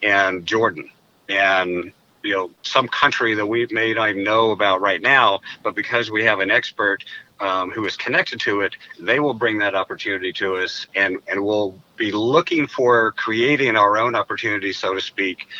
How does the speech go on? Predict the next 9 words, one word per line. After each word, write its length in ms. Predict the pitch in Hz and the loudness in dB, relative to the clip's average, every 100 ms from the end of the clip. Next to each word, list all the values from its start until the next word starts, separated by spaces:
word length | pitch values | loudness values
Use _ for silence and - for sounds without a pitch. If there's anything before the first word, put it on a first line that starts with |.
| - - - | -12 -12 -6
Um, 600 | 95 95 95 92 87 87 _ _ | -2 0 2 0 -2 -8 _ _
and 80 | 127 | 4
much 180 | 175 - | 4 6
like 180 | 214 156 - - - - 113 | 4 2 -8 -10 -8 -4 2
Eric 200 | 123 - | 2 4
Prince 240 | 143 - | 0 2
is 140 | 120 | -2
with 140 | 110 107 | -2 0
Afghanistan, 500 | 104 - 135 - | 0 2 0 0